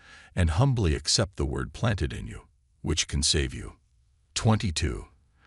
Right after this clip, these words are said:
Do not merely listen to the word, and so deceive yourselves. Do what it says. Twenty-three. Anyone who listens to the word, but does not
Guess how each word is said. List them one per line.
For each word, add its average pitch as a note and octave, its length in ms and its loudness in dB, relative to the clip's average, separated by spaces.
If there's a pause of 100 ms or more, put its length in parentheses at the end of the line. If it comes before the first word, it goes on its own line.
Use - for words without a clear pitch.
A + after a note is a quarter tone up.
(240)
Do G2+ 140 4
not C3+ 200 4
merely F#2+ 380 4
listen E2+ 380 2
to D#2 100 -4
the C#2+ 100 -2
word, C2 380 -8 (320)
and D#2 160 2
so G2 260 4
deceive F2+ 520 2
yourselves. C2 640 -4 (520)
Do A2 160 2
what C3 200 2
it A#2+ 100 -2
says. - 540 -2 (540)
Twenty-three. F2 760 0 (580)
Anyone A2 460 4
who D2 140 2
listens D2+ 480 2
to - 100 -4
the C#2 100 -4
word, A#1+ 380 -6 (460)
but D#2 160 0
does D#2+ 200 2
not E2+ 220 4